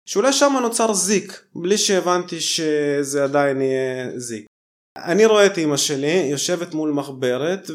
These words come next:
ומאוד מאוד עצובה, ואפילו אולי טיפה דומעת.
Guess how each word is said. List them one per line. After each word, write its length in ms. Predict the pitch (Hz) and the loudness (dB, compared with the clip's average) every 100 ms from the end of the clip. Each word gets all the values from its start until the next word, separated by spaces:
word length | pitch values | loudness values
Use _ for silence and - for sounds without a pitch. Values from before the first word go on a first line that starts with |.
| 156 | -8
ומאוד 500 | 170 175 175 175 202 | -6 -4 -2 -2 -2
מאוד 240 | 202 190 | 0 0
עצובה, 540 | 190 - 175 170 160 151 - 135 | -2 -4 -6 -2 -4 -6 -12 -8
ואפילו 420 | 131 131 165 160 | -6 -4 -4 -2
אולי 300 | 151 151 147 | 2 2 0
טיפה 680 | 147 - 151 143 143 139 135 | -4 -4 -2 0 0 -2 -2
דומעת. 680 | 131 135 135 127 113 - | 0 0 2 0 -2 -10